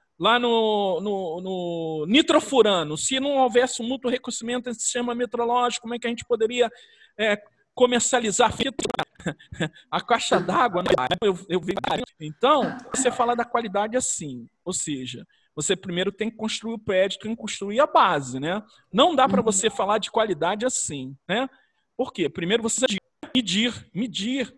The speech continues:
Speaker 1: com ter processo, ter procedimento, aí estabelecer uma norma, né,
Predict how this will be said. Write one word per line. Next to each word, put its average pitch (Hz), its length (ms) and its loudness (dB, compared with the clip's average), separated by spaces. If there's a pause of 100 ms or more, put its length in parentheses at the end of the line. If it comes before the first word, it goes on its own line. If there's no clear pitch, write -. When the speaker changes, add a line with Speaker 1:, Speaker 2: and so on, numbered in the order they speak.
(100)
Speaker 1:
com 240 140 0
ter 208 160 -2
processo, 214 680 0
ter 202 100 -2
procedimento, 202 1000 0 (260)
aí 226 140 6
estabelecer 247 680 4
uma 220 200 4
norma, 196 580 6
né, 220 320 4